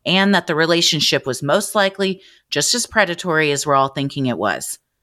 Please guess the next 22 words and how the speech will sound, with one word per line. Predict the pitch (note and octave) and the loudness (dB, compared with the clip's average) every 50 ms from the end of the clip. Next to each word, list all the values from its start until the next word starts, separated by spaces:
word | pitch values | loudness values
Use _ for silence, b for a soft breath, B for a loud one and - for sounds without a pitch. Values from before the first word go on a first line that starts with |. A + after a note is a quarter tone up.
| _ _ _ _ _ _ _ _ _ _ _ _ | _ _ _ _ _ _ _ _ _ _ _ _
There | C#3+ D3+ | 0 0
is | D#3 D#3 - | 0 2 0
so | - - - G3 G#3 | 0 2 4 4 4
much | A3+ B3 A#3+ - - | 4 2 0 -2 -2
more | F3+ D#3 D3+ D3 | 0 0 2 0
to | C#3+ - - | 0 -2 -2
this | - B2 G#2 B2 - - - - _ - | -2 0 0 0 -2 -6 -10 -10 _ -6
that | D3 B2+ | -4 -2
is | D3 C3+ - | -2 -2 -2
just | - - F3+ F3 - - | 0 0 0 0 0 -2
as | E3+ - - | -4 -4 0
horrifying, | - C#3+ C3 A#2+ A#2+ - C3+ A#2+ A#2 G#2+ G#2 A#2 B2+ _ _ _ _ _ _ _ | 2 2 4 2 2 0 0 -2 0 -2 -2 -6 -8 _ _ _ _ _ _ _
but | - - - - | -6 -6 -4 -2
for | D#3+ D#3 | 0 2
now, | D#3+ E3+ F3 F#3+ G3 G3+ G3 - _ _ _ _ _ _ _ | 4 4 4 4 2 0 -2 -6 _ _ _ _ _ _ _
this | F3 F3+ F3+ - - | -4 -4 -2 0 0
will | G3+ G3+ | 0 0
suffice | G3+ - F#3 - D3 B2 B2 C3 - - | 0 -2 -4 -2 0 0 0 -2 -4 -6
to | - | -4
show | - - - C#3 C3+ | -2 0 0 2 2
my | C3+ C3 | 2 0
solidarity. | B2+ - - C#3+ B2+ B2+ B2+ B2 B2+ B2 B2 A#2+ A#2 G#2+ F2+ F#2+ - | -2 -2 -2 -2 -2 -2 -2 -2 -2 0 0 0 0 -2 -6 -8 -10